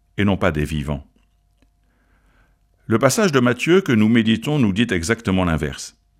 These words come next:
L'auteur du livre de la sagesse l'assure de son côté. Dieu n'a pas fait la mort. Il ne prend pas plaisir à la perte des vivants.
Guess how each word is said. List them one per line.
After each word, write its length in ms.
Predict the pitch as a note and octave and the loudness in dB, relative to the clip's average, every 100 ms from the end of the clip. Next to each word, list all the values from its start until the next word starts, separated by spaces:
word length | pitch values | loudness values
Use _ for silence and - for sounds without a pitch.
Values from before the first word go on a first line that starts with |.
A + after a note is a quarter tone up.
| _ _ _ _ _ _ _ _ _ _ | _ _ _ _ _ _ _ _ _ _
L'auteur 320 | D#2+ D#2+ G#2 F#2 | -6 -2 -2 0
du 120 | E2 | 0
livre 260 | G2 F#2+ | 0 -2
de 80 | E2 | -2
la 120 | E2+ | -2
sagesse 460 | E2 F2 D#2+ B2 B2+ | -2 -2 -2 -2 -2
l'assure 340 | D#2+ - D#3+ | -4 -4 -4
de 80 | F2+ | -4
son 140 | D2 E2+ | -6 -6
côté. 420 | D#2 - C#2+ - _ _ _ _ _ _ _ _ | -8 -10 -12 -12 _ _ _ _ _ _ _ _
Dieu 300 | - E2 C3+ | -6 -2 0
n'a 140 | C3+ | 0
pas 120 | - G#2+ | 0 -2
fait 180 | - | -2
la 100 | A#2 | 0
mort. 400 | G#2+ G#2 E2 - _ _ _ _ _ _ | 0 -2 -4 -12 _ _ _ _ _ _
Il 140 | F#2 E2 | -6 -2
ne 100 | E2 | -2
prend 220 | D#2+ D#2+ | 0 -2
pas 160 | C3 D3+ | -2 -4
plaisir 400 | B2 F#2+ A2+ G2+ | -4 -4 -2 -2
à 40 | |
la 80 | F2 | -2
perte 320 | - E2+ - | 0 -2 -2
des 160 | D2 C#2+ | -6 -6
vivants. 460 | D#2 D2+ C#2+ - | -6 -6 -6 -8